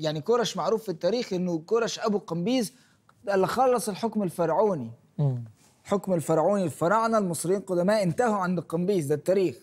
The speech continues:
Speaker 2: مم.
Speaker 1: كورش كتب المرسوم، رجع الناس لبلادها.
Speaker 2: مم.
Speaker 1: خلاص؟ ملك ملوك الأرض، في حد يقدر يقول له تعمل إيه؟
Speaker 2: لا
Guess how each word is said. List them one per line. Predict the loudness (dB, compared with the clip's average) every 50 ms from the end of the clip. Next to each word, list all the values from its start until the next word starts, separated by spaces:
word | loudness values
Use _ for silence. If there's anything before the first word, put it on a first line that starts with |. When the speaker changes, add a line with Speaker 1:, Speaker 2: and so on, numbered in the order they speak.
| -4 -2
Speaker 2:
مم. | 0 0 0 -2 -6 -12 -18 _ _ _ _ _ _ _ _ _ _ _ _ _ _
Speaker 1:
كورش | 2 4 4 4 4 4 2 0 -2 -4 -6 -8 -6 -6
كتب | -4 0 0 0 2 2
المرسوم، | 2 2 0 0 -2 -2 -2 0 2 2 2 2 0 0 2
رجع | 2 2 2 0 0 0 2 2 2
الناس | 0 0 2 2 0 0 0 -2 -4 -4 -6 -8 -10 -16 _ _ _ _ _ _ _ -6
لبلادها. | -4 -4 -2 -2 -2 -2 -4 -6 -12 -16 -18 -20 -6 _
Speaker 2:
مم. | -2 -2 -2 -4 -8 -10
Speaker 1:
خلاص؟ | -4 -2 0 0 0 -2 -8 -16 -20 -20 _ _ _ _ _ _ _ _ _ _ _ _ _ _ _ _ _ _ -2
ملك | 0 2 2 2 0 0 -2
ملوك | 0 0 0 2 0 -2
الأرض، | 0 0 0 0 0 -2
في | -6 -6 -4 -2
حد | 0 0 0 0 2 2
يقدر | 2 2 2 2 2 2 2
يقول | 2 2 0 2 2
له | 2 2
تعمل | 2 0 -2 0 0 0
إيه؟ | 2 2 0 0 -6 -14 _ _ _ _ _ _ _ _ _ -8
Speaker 2:
لا | -6 -6 -6 -8